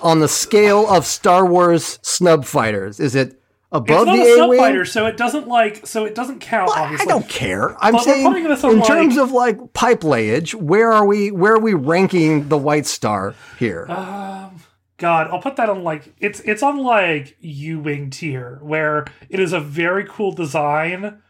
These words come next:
Speaker 2: It does not hold, like, the apple of my eye.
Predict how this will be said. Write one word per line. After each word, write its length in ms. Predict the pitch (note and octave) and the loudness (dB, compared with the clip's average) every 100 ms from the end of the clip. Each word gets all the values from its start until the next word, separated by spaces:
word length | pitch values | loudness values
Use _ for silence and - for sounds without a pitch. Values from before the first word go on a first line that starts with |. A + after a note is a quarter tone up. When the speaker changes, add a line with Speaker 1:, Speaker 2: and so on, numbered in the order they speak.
| _ _ | _ _
Speaker 2:
It 160 | - F3 | -12 -8
does 160 | G#3 | -6
not 180 | F#3 F#3 | -6 -8
hold, 680 | - - E3 D#3+ E3 D#3 - - | -8 -6 -4 -4 -8 -12 -16 -8
like, 400 | E3+ D3+ C#3 _ _ _ _ - | -6 -6 -8 _ _ _ _ -18
the 200 | E3+ E3 | -10 -8
apple 320 | D3 D#3 D3+ | -6 -6 -8
of 100 | C3 | -8
my 140 | C#3 C#3 | -10 -10
eye. 460 | C3 C3 C3+ C#3 | -10 -10 -14 -20